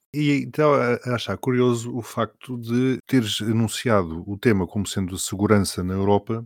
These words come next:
e falaste mais de metade do tempo de Trump. Eu diria que o menor pedaço a que te dedicaste foi à Europa propriamente dita. E dedicaste a falar da Europa, a questão de alguns membros que não pagam lá as cotas,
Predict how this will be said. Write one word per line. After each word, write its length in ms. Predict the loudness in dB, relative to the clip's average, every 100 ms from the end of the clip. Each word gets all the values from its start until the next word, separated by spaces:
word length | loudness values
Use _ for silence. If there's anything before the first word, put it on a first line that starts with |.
| -10
e 140 | -6 -4
falaste 500 | 4 6 6 2 2
mais 200 | 4 2
de 80 |
metade 260 | -2 0 0
do 120 | -2
tempo 300 | -2 -2 -2 _ -18
de 220 | -14 -2
Trump. 300 | 4 4 2 -10 _ _ -10
Eu 200 | -4 2
diria 200 | 2 2
que 100 | 2
o 40 |
menor 220 | 2 2
pedaço 500 | 0 4 6 6 0 -20 _ -10
a 80 |
que 100 | -10
te 120 | -12 -14
dedicaste 500 | -8 -6 -2 -4 -6
foi 340 | -4 0 2 0
à 100 | -6
Europa 400 | -6 -6 -8 -10
propriamente 520 | -12 -10 -8 -8 -10
dita. 260 | -18 -6 -4
E 60 |
dedicaste 720 | -2 -2 4 4 4 -4 -16 -16 -16 _ -10
a 200 | -8 -6
falar 300 | -2 0 0
da 60 |
Europa, 540 | 2 2 2 0 -8 -8 _ _
a 60 | -12
questão 280 | -10 -6 -6
de 100 | -4
alguns 300 | -8 -8 -4
membros 320 | -2 -4 -6
que 120 | -12
não 120 | -12
pagam 460 | -2 2 2 2 -10 -12
lá 180 | -14 -14
as 120 | -10
cotas, 500 | 0 0 0 -6